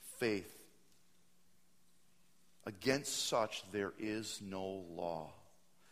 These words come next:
Look at some of these things. But the fruit of the Spirit is love. Do you have true love?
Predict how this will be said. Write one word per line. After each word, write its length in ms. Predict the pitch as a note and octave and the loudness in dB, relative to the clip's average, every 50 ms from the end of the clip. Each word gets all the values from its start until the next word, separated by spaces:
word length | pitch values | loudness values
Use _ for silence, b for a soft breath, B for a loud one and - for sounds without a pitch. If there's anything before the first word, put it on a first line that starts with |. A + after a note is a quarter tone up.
| b b b | b b b
Look 120 | E3+ F3+ | 2 2
at 80 | E3 - | 2 2
some 120 | - B2 | 0 0
of 60 | G#2 | 0
these 160 | F#2+ F#2 - - | -2 -2 -4 -4
things. 380 | - C#2+ C2 - - - - - b b b b b | -8 -8 -12 -12 -12 -14 -14 -14 b b b b b
But 140 | - B2+ A#2 | 0 0 0
the 80 | - A2+ | 0 -2
fruit 380 | - - - F3+ G#3 A3+ - | -4 -2 0 2 2 4 4
of 100 | D#3 D#3+ | 4 4
the 60 | E3+ | 4
Spirit 440 | D#3+ - - - E3 D#3 D#3 D#3+ D#3 - | 2 2 2 4 4 6 6 6 4 4
is 500 | C3+ C3+ C3+ C#3 C#3+ C3+ B2+ - - - - B B B B B B B B - | 4 4 6 6 4 4 2 0 0 -2 -4 B B B B B B B B -12
love. 500 | G#2+ G#2+ A2 A#2+ B2 A#2+ A2+ G2 F2 D#2 - - - - - - - - - - - - - - - - - - - - - - - - - - - - - - - - - - - - G2+ | -6 6 10 12 12 12 12 10 6 0 -6 -10 -12 -14 -14 -16 -20 -20 -20 -20 -20 -20 -20 -20 -20 -20 -20 -20 -20 -20 -20 -20 -20 -20 -20 -20 -20 -20 -20 -20 -20 -20 -20 -20 -20 -12 -4
Do 100 | G2 A#2 | 0 0
you 200 | C3 C#3 C#3 B2+ | 2 2 2 2
have 420 | A2+ A2+ G#2 G#2 G2+ G2 F#2+ - - | 4 6 6 6 4 2 -4 -10 -8
true 280 | - - A#2 A2 G#2+ | -6 -4 -2 -2 0
love? 320 | G2+ G2+ G#2 G2+ F#2 E2 | 4 6 6 6 4 2